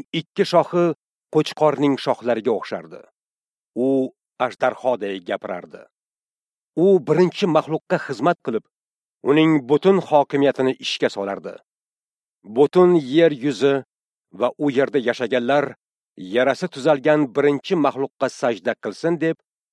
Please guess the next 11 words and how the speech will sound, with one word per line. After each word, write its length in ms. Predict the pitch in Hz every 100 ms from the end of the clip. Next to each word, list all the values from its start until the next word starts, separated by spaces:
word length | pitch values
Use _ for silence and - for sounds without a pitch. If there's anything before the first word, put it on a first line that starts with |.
| _ _ -
ularni 400 | 143 113 101 110
majburlardi. 800 | 104 107 82 120 98 92 - 87 - _ _ _ _ _ _ _ _ -
Bu 400 | 110 143 175 185
ikkinchi 600 | - - - 170 160 -
maxluq 440 | 165 131 120 117 - _ _ _
buyuk 480 | 113 101 123 185 190 _ _ _ _ _
va 240 | 107 117 135
mo'jizali 680 | 120 131 123 - 120 131 139
alomatlar 640 | - 123 113 110 - 107 107
ko'rsatdi. 600 | - 101 - 90 _ 92 _ _ _ _ _ _ _ _ _
U 120 | 123